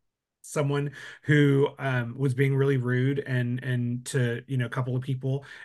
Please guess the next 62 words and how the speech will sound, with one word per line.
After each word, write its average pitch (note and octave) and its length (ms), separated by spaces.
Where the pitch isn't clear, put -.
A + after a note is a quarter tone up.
And B2+ 720
I D3 120
thought D3 280
about F3+ 240
it. F#3+ 80
I D3+ 100
was C3+ 80
like, C3+ 140
"Should C#3+ 160
I C3 80
give C#3 180
'em D#3+ 80
a D#3+ 160
warning?" C#3+ 520
You D3 200
know, C#3+ 120
'cause C3+ 220
they B2+ 140
were, B2 240
you C3 120
know, A#2+ 280
asking C3 300
questions, C3 460
and A#2+ 120
then A#2+ 80
this B2+ 120
person C3 280
was A#2 180
chiming C#3+ 400
in, C3+ 180
being B2+ 200
an B2 80
ass. A#2+ 360
And, A#2+ 140
and G3 100
I G#3 60
thought, A3 220
"No, A#3+ 380
I G#3+ 120
don't, - 400
they've A3+ 180
got, G3 240
there's A3+ 160
a G3+ 60
million E3+ 240
other D3+ 120
groups. D3 360
I E3+ 80
don't, G3 260
I D#3+ 80
don't D#3+ 140
have C3+ 180
to B2 260
give D3 140
anyone C#3+ 300
a A#2+ 60
warning." A#2 540
So - 140
I G3 60
just A#3 140
booted B3 280
'em. A#2 320